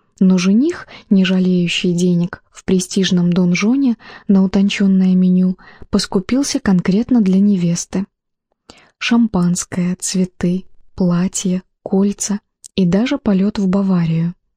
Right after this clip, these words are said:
Все траты ее Томаса Джона Крейга-младшего, да, теперь именно ее, Томаса Джона Крейга-младшего, не выходили за пределы обязательного свадебного ритуала.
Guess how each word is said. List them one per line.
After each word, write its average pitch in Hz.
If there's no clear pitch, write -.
Все -
траты 208
ее 180
Томаса 185
Джона 180
Крейга-младшего, 185
да, 180
теперь 180
именно 226
ее, 202
Томаса 190
Джона 185
Крейга-младшего, 180
не 214
выходили 202
за 247
пределы 202
обязательного 208
свадебного 208
ритуала. 180